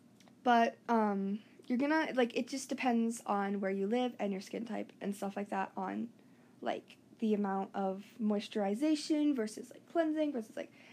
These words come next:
you know, all that kind of stuff. So it's different for everyone. Sorry if my voice is, like, sounding weird. It always sounds weird the second I turn on the recording. Like, two minutes before, it sounds normal, but the second I put on the recording, it sounds all weird.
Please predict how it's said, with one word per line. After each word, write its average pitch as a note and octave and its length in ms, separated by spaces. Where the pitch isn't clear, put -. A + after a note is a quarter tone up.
you C#4+ 80
know, G3+ 140
all - 140
that A3 180
kind G#3+ 100
of G#3 80
stuff. - 240
So F#3+ 420
it's A3+ 220
different A#3+ 320
for G#3+ 60
everyone. - 460
Sorry D4+ 200
if E4+ 60
my G#4+ 180
voice B3+ 220
is, D4 80
like, C4+ 280
sounding B3 320
weird. A#3 320
It - 120
always C4 280
sounds D4+ 240
weird B3 220
the A3 80
second A#3 380
I A3+ 100
turn A3+ 180
on G#3 100
the G3+ 80
recording. F#3+ 500
Like, G#2+ 160
two D#4+ 160
minutes E4 220
before, C#4 340
it A3+ 100
sounds A3+ 300
normal, G3+ 380
but F#3+ 360
the G#3+ 100
second B3+ 260
I D#4 60
put D#4 120
on C4 120
the B3 80
recording, G#3+ 500
it G#3 160
sounds G3+ 240
all F#3+ 240
weird. - 300